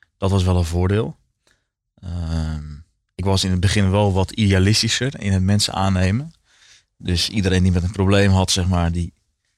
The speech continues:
ja, probeer ik dan toch wat voor te verzinnen of iets voor te creëren. En, ehm,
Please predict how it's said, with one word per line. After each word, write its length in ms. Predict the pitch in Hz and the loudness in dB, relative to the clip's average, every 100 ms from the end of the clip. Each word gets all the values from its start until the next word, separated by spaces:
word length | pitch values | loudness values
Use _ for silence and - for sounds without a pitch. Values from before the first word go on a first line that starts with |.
| _ - | _ -8
ja, 240 | 87 71 - - - - - | -6 -4 -8 -10 -10 -10 -14
probeer 160 | - 90 | -4 -2
ik 40 | |
dan 100 | 90 | 0
toch 100 | 92 | 0
wat 120 | 98 92 | 0 0
voor 140 | 98 | -2
te 80 | 90 | 0
verzinnen 360 | 95 107 104 | 2 4 4
of 80 | 98 | 2
iets 120 | 101 | 0
voor 120 | - 92 | -4 -8
te 80 | - | -4
creëren. 600 | 92 95 101 104 104 110 _ _ _ _ _ _ _ - | 0 2 2 2 0 -4 _ _ _ _ _ _ _ -6
En, 420 | 92 90 87 90 | 0 0 0 -2
ehm, 720 | 87 87 87 90 90 90 92 | -4 -4 -4 -6 -8 -10 -12